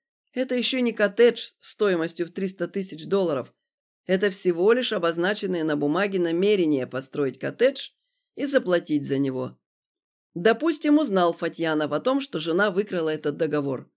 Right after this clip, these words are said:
Так зачем ее убивать? Черт с ним, с договором, пусть тешится дуреха. И даже если она начнет размахивать им в суде, он спокойно объяснит:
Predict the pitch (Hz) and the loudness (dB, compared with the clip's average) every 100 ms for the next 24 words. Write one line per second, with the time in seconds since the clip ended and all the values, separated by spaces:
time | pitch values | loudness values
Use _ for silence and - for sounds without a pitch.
0 | _ _ _ _ - 180 196 240 320 277 | _ _ _ _ -6 2 4 4 2 0
1 | 208 208 208 196 254 202 117 _ _ _ | 2 2 2 0 0 0 -2 _ _ _
2 | _ _ - 190 196 - 233 226 214 226 | _ _ -4 -2 -2 -4 -4 -2 0 2
3 | 247 285 226 135 135 175 - 277 254 - | 2 2 2 0 -4 -8 -6 -6 -6 -10
4 | 156 170 196 156 147 - _ _ _ _ | -4 0 2 0 -8 -14 _ _ _ _
5 | _ _ _ 170 170 196 196 202 202 185 | _ _ _ -2 4 4 4 2 2 2
6 | 175 175 180 180 202 175 156 175 196 190 | 0 2 0 -2 -4 0 -2 0 -2 -2
7 | 175 143 170 147 - 135 139 190 269 _ | -2 -4 -2 -4 -4 -6 -2 -2 -4 _
8 | _ _ - 147 143 - 208 147 139 170 | _ _ -6 -4 -4 -6 -4 0 0 0
9 | 180 208 220 269 233 | -2 -6 -4 -2 -2